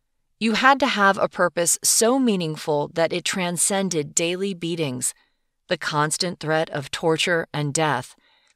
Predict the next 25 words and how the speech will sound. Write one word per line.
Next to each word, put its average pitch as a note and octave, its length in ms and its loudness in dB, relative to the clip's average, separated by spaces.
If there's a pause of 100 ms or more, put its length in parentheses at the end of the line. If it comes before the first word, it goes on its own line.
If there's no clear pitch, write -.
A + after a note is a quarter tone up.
(120)
as G3+ 160 2
well F#3+ 360 2
as E3+ 180 -4
disease E3+ 580 -4
and D3+ 160 -2
starvation. D#3+ 720 0 (1080)
This G3+ 300 4
greater F#3 440 0
purpose F#3 560 0
allowed E3+ 380 2 (100)
all F#3+ 260 2
the G#3 120 4
devastation F#3 720 0
to D3 80 -6
be D#3 140 -6
seen F3 440 -4
as E3+ 160 -2
part E3+ 280 0
of D3+ 100 -2
a C#3+ 60 -2
much D3+ 440 -2
bigger, E3+ 480 -2
more F#3 320 -4
meaningful F3 600 0
picture. - 500 -8